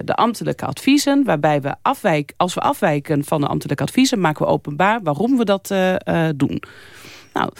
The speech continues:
dat soort dingen. Ik denk dat dat al, eh, eh, helpt om, eh, ja, ook meer inzicht te krijgen... in het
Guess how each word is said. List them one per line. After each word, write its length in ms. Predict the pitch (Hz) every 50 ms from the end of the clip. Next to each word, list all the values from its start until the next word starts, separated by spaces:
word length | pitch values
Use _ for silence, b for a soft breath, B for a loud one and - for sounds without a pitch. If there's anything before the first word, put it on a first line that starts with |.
| B B B B B
dat 180 | - 285 302
soort 280 | - - 247 196 170 170
dingen. 300 | 269 285 269 190 - -
Ik 140 | - - -
denk 180 | 240 233 233
dat 140 | 208 202 -
dat 260 | - 285 285 - -
al, 260 | - 175 165 156 156 151
eh, 200 | 147 147 147 143
eh, 40 | - - -
helpt 640 | 143 147 143 143 143 202 254 240 190 170 - - -
om, 260 | - - 170 160 156 151
eh, 120 | 147 143 147 - B B B
ja, 140 | B B -
ook 160 | - 233 -
meer 160 | - 180 - -
inzicht 360 | - 233 233 - - 170 -
te 80 | - 165
krijgen... 320 | - 160 151 143 143 -
in 160 | - 240 254
het 160 | 226 180 165